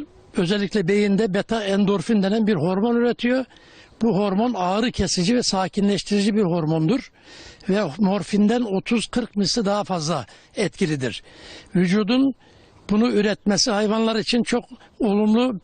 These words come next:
bir mekanizmadır. Ee, hayvan kesimlerinde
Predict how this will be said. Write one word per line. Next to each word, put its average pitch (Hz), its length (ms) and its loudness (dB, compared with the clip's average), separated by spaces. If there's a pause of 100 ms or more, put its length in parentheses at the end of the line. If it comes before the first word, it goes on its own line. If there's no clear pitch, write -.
(300)
bir 220 180 2
mekanizmadır. 202 840 0 (520)
Ee, 190 440 0
hayvan 190 340 0
kesimlerinde 196 880 0